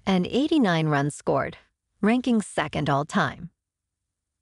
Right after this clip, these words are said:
This contract solidifies Altuve's place in Astros history and underscores his potential Hall of Fame trajectory.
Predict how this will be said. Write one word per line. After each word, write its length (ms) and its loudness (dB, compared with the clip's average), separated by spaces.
This 240 -2
contract 520 -2
solidifies 760 -2
Altuve's 680 -2
place 400 -2
in 100 0
Astros 540 -4
history 560 -4
and 180 4
underscores 680 -2
his 140 -2
potential 580 -2
Hall 360 -2
of 100 -4
Fame 300 0
trajectory. 760 -4